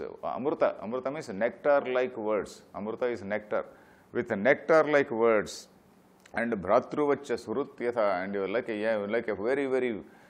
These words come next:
a loving brother and a loving friend. He, he personally fed Bhishma, Bhim-, Bhima. And Bhima, very innocently, he ate all those things. Well, not many bhakshyas,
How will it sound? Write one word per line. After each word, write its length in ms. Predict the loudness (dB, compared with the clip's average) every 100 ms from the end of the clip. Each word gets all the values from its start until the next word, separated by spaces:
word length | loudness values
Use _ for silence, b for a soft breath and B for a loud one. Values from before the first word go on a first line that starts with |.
| B B
a 40 |
loving 540 | -2 4 6 6 2 2
brother 460 | 4 4 4 4
and 140 | 2 -2
a 60 |
loving 360 | 2 2 2 -4
friend. 540 | -2 2 2 0 -4 -4 -4 -6
He, 340 | -8 -6 -6
he 80 | -2
personally 580 | -2 -2 0 0 0 -2
fed 540 | 2 4 4 -2 -4
Bhishma, 420 | -4 -4 -8 -8
Bhim-, 400 | -4 -2 -2 -2
Bhima. 440 | -4 -4 -4 -8 -12 B B
And 280 | -2 0 0
Bhima, 440 | -2 -2 0 0 0
very 260 | 0 -2
innocently, 560 | -2 -2 -4 -4 -6 -4
he 180 | -2 0
ate 140 | 0
all 280 | 2 2 0
those 220 | -2 -4
things. 260 | -8 -8 -4
Well, 160 | 0
not 260 | 0 0 -4
many 180 | -6 -2
bhakshyas, 540 | -4 -4 -2 -2